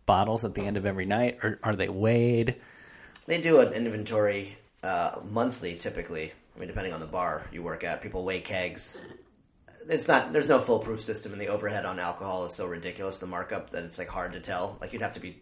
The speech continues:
Speaker 2: taking a lot for a long time for people to really notice. But there's definitely shady ways to play it. I've seen a lot of people do it.
Speaker 1: I would just water down all the, all the drinks.
Speaker 2: Well, that's just mean to the customer.
Speaker 1: Or, uh, water down the bottles.
Speaker 2: Sure. I mean, people do that.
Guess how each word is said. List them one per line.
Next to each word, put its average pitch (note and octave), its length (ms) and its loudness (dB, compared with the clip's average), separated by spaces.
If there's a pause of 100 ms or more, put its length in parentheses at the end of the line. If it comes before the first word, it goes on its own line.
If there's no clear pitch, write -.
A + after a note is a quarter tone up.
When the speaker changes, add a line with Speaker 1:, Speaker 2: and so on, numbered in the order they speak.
(120)
Speaker 2:
taking G2+ 240 -6
a F2 60 -4
lot F2+ 400 -4
for F2 100 -4
a F2 60 -2
long F2 240 -4
time F#2 320 -6 (140)
for - 100 -12
people G2+ 180 -10
to G2 80 -6
really G2 220 -6
notice. A2 360 -4 (600)
But - 80 -8
there's D#3+ 120 -6
definitely B2+ 280 4
shady G#2 320 0
ways G2 220 -4
to - 80 -14
play G2 220 -6
it. F#2+ 160 -8 (300)
I've - 80 -12
seen G#2 140 -6
a F2+ 40 -4
lot E2+ 140 -2
of D#2+ 60 -8
people E2+ 180 -12
do F2+ 140 -4
it. F#2+ 120 -8 (520)
Speaker 1:
I D3 120 12
would F3+ 120 10
just C3 180 10
water A#2 300 10
down A2 240 10
all A2 120 10
the, G#2 220 6 (480)
all A2 120 2
the G#2 100 0
drinks. A#2+ 420 0
Speaker 2:
Well, - 80 -8
that's D3+ 180 -6
just - 200 -8
mean F#2 160 -12
to E2 80 -12
the - 80 -14
customer. - 400 -10 (560)
Speaker 1:
Or, G#2+ 220 6
uh, F2+ 240 8
water A2+ 300 2
down G#2 220 4
the F2+ 60 0
bottles. G2+ 680 2
Speaker 2:
Sure. - 320 -4 (260)
I G2 40 -10
mean, F#2+ 120 -8
people G2+ 180 -10
do G2+ 100 -4
that. - 420 4